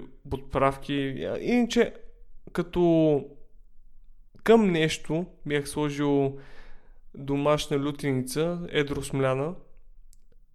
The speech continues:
Естествено, всичко върви с лютеница. А, но да.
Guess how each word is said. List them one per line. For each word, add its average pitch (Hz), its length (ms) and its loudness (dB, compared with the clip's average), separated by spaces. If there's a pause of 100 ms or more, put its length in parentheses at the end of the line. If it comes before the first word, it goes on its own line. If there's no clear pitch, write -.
(460)
Естествено, 160 460 -2
всичко 160 300 -4
върви 151 240 4
с 143 280 -2
лютеница. 165 680 2 (640)
А, 156 80 2 (280)
но 175 720 2
да. 202 260 -2